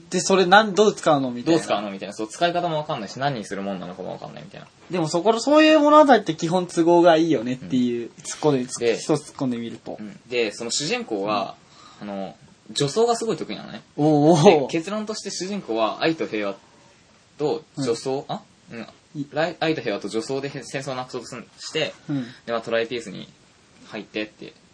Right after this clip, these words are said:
Speaker 2: まあ、やってくんだよ。
Speaker 1: 面白いね、それ。
Speaker 2: うん。で、その、ザイエスっていう機械帝国があって、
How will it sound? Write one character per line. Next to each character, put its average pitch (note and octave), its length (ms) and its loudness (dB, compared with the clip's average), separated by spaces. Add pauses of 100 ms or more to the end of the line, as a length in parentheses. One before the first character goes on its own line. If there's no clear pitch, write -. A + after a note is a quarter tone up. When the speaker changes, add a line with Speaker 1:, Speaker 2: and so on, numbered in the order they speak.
(100)
Speaker 2:
ま A2 140 -8
あ、 - 40 -6
や - 60 -12
っ - 20 -20
て - 60 -20
く - 260 -20
ん - 20 -10
だ - 0 -
よ。 - 60 -6
Speaker 1:
面 E3+ 80 -4
白 G3+ 240 2
い C3+ 60 0
ね、 B2 100 -6
そ A#2 180 -12
れ。 G#2 200 -10 (380)
Speaker 2:
う G#2 40 -16
ん。 G#2 280 -16
で、 A2 280 -4
そ A2 120 -12
の、 G#2+ 300 -8 (100)
ザ B2 200 -4
イ G#3 100 -2
エ B2 60 -4
ス - 100 -16
っ - 20 -20
て - 80 -12
い - 20 -16
う - 20 -20
機 - 80 -20
械 C3 140 -6
帝 C#3 120 -6
国 F2+ 240 -12
が F#2+ 80 -10
あ - 20 -18
っ - 20 -20
て、 G2+ 340 -10